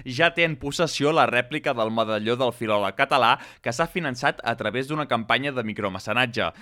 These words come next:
L'escultor Josep Castellana va entregar ahir al Centre Excursionista de Sant Feliu i també al grup de treball Pompeu Fabra la còpia nova del medalló de mil nou-cents seixanta-vuit de Pompeu Fabra.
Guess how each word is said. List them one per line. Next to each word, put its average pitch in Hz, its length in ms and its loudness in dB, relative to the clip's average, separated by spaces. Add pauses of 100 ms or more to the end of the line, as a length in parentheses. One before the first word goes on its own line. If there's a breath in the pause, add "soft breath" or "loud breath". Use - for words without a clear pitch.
(180 loud breath)
L'escultor 123 640 0
Josep 120 320 -4
Castellana 123 640 2
va 120 80 2
entregar 127 380 0
ahir 123 260 2
al 101 80 -2
Centre 113 320 -8
Excursionista 110 720 -6
de 92 80 -4
Sant 127 160 -4
Feliu 127 320 0 (220 loud breath)
i 107 100 -8
també 101 320 2
al 98 80 2
grup 95 240 -6
de 95 160 -2
treball 92 240 -4
Pompeu 95 320 -4
Fabra 110 380 0 (180 loud breath)
la 151 240 0
còpia 156 320 0
nova 127 240 4
del 117 160 0
medalló 120 480 0
de 107 160 -2
mil 120 160 -2
nou-cents 101 480 -6
seixanta-vuit 120 560 -4
de 101 160 0
Pompeu 113 320 -2
Fabra. 107 380 -2